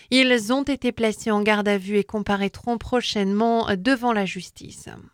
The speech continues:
Emmanuel Macron va dévoiler aujourd'hui quels sites vont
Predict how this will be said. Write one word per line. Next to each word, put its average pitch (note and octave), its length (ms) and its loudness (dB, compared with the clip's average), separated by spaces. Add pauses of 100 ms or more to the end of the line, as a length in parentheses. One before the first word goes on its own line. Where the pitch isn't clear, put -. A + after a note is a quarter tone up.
(1040)
Emmanuel C#4+ 480 6
Macron B3 500 0
va A3+ 260 4
dévoiler A#3 520 2
aujourd'hui C#4 600 2
quels A3 360 2
sites - 480 -6
vont G#3+ 420 -2